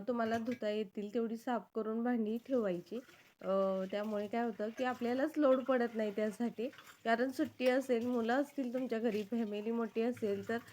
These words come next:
अ, ह्या गोष्टी भरपूर असतात. भांड्यांना काय, मग दिवसभर कंटाळाच नाही, भांडे हे येतातच, स्वयंपाकाला भांडे आली.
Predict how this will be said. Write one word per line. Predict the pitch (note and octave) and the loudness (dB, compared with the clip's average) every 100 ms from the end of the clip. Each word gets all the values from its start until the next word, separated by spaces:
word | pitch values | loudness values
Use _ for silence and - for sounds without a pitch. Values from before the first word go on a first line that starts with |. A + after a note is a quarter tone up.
| - - - | -20 -20 -12
अ, | - - F#3 G2+ - - _ - | -2 -2 0 -2 -6 -16 _ -4
ह्या | A3+ A#3+ | 2 2
गोष्टी | G3 B3+ B3 - | 2 -4 -2 -4
भरपूर | B3+ C4+ A3 A3+ | 2 2 2 0
असतात. | A3 A#3+ - G#3 G3+ | 2 0 0 -4 -2
भांड्यांना | A3+ A#3 G3 G3+ G3+ G#3 | -2 0 0 -2 -2 -4
काय, | G3+ G#3 G#3 A3+ A3 - - - - - - - - | -2 -2 -2 -8 -10 -14 -20 -20 -20 -20 -20 -20 -16
मग | G#3+ G3+ G3 F#3 F#3+ - - - | -6 -2 0 -2 -4 -12 -12 -8
दिवसभर | A#3 A3+ A#3+ G3 G3 F#3+ G3 | -2 4 6 4 0 -2 -2
कंटाळाच | G#3 G#3 F#3+ F#3 G3 | 0 0 4 4 4
नाही, | G#3+ G3 | 2 0
भांडे | G3+ A3+ G#3 F3 | 0 -2 -4 -2
हे | F#3+ A3+ | 2 2
येतातच, | G3 G3 F#3+ F#3+ F#3 | 2 -2 -4 -4 -6
स्वयंपाकाला | - G#3+ F#3+ F#3 F3+ G3+ F#3+ F#3+ | -4 -4 -2 -2 -2 -2 -2 -2
भांडे | G#3+ G#3 F3 | -4 -4 -2
आली. | F#3 | -2